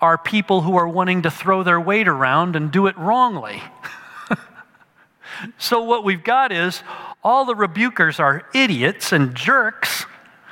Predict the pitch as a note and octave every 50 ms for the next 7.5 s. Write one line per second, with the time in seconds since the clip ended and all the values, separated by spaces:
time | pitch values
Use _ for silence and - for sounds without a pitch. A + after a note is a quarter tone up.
0 | - - - - - - - _ _ _ _ G#3 G3+ G3 G3 - A3 A#3+ C4 C4+
1 | C4+ B3+ A#3+ A#3+ C4 C#4 C4 - - C4 B3+ A#3 - - A3 G#3+ - - G#3 G#3+
2 | - A#3 A#3+ B3 B3 A3+ F#3 B3 B3 A3+ A3+ A#3+ C4 C#4+ D4 C#4+ C4 B3+ B3+ G3+
3 | B3+ B3+ B3 - B3 A#3+ A#3 A#3+ B3 C4+ C#4+ C4+ A#3+ A3+ G#3+ - - - - A#3
4 | A3 G#3 A3 B3+ B3+ G#3 A#3 G#3 E3 G3+ A#3+ B3 B3 B3 A#3+ C#4 C#4+ D4+ D#4 C#4
5 | - A3+ G#3+ - - - - - A#3+ A3 A3 A#3+ C#4+ D#4 D4+ - - C#4+ C4 B3+
6 | B3 A#3+ A#3+ A3 G3 - D4+ D4+ C#4+ G#3 E3 D3 F3 G3+ - G3+ G#3 G3 F3+ A#3
7 | C#4 D4 C#4+ - - F#3 E3 F3+ G3+ G3